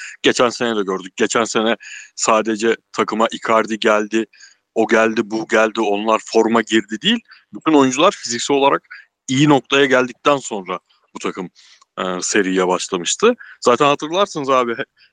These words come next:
hep Galatasaray'ın puan kayıpları belli bir ara girdiğinde böyle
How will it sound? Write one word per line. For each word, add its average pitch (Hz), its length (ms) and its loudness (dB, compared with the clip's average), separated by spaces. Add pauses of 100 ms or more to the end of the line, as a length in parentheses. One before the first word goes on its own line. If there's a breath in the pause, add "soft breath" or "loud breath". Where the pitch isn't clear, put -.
hep - 200 0
Galatasaray'ın 160 580 0
puan 160 260 2
kayıpları 151 560 -2 (540)
belli 185 260 2
bir 196 100 2 (120)
ara 160 140 4
girdiğinde 160 800 -8
böyle 151 260 -2